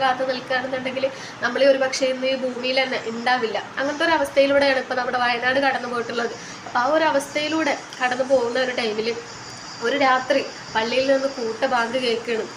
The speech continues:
അപ്പോൾ ഈ ഒരു സഹോദരി ആദ്യം ചിന്തിക്കുന്ന ഒരു കാര്യം എന്ന് വെച്ച് കഴിഞ്ഞാൽ, എനിക്ക്, ഞാനൊരു ഹിന്ദു ആണ്, എനിക്ക് ആ ഒരു പള്ളിയിലേക്ക് കയറി പോകാൻ പറ്റുമോ എന്നുള്ള ആ ഒരു ആശങ്കയിലാണ് അവർ നിൽക്കുന്നത്. പോരാത്തതിന് ഞാനൊരു സ്ത്രീ, അപ്പോൾ എന്നെ പോലെ ഒരാൾക്ക് ആ ഒരു പള്ളിയിലേക്ക് കയറി ചെല്ലാൻ പറ്റുമോ, അവരതിന് അനുവദിക്കുമോ എന്ന്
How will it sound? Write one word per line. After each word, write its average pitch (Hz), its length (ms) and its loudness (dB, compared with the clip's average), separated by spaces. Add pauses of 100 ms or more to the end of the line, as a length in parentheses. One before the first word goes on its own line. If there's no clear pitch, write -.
അപ്പോൾ 262 180 -6
ഈ - 100 -2
ഒരു 320 100 0 (100)
സഹോദരി 294 380 4 (100)
ആദ്യം 277 260 2
ചിന്തിക്കുന്ന 277 380 -4
ഒരു 285 100 -4
കാര്യം 269 200 4
എന്ന് 277 120 4
വെച്ച് 277 140 -6
കഴിഞ്ഞാൽ, 269 260 2 (180)
എനിക്ക്, 240 320 -6 (420)
ഞാനൊരു 262 360 4
ഹിന്ദു 247 280 2
ആണ്, 226 140 -2 (100)
എനിക്ക് 226 260 -2 (180)
ആ 240 120 -2
ഒരു 254 160 -4
പള്ളിയിലേക്ക് 240 520 0
കയറി 240 280 -2
പോകാൻ 247 260 0
പറ്റുമോ 254 380 0
എന്നുള്ള 294 320 0
ആ 302 60 2
ഒരു 302 160 2
ആശങ്കയിലാണ് 277 720 2
അവർ 254 180 0
നിൽക്കുന്നത്. 233 420 -2 (360)
പോരാത്തതിന് 247 560 2
ഞാനൊരു 240 320 -2
സ്ത്രീ, 233 200 0 (200)
അപ്പോൾ 247 220 -6
എന്നെ 254 240 -2
പോലെ 302 220 2
ഒരാൾക്ക് 269 520 2 (100)
ആ - 20 4 (140)
ഒരു 269 140 6 (420)
പള്ളിയിലേക്ക് 247 540 0
കയറി 240 280 0
ചെല്ലാൻ 233 280 -2
പറ്റുമോ, 240 380 -4
അവരതിന് 254 420 2
അനുവദിക്കുമോ 254 500 2 (100)
എന്ന് 285 120 0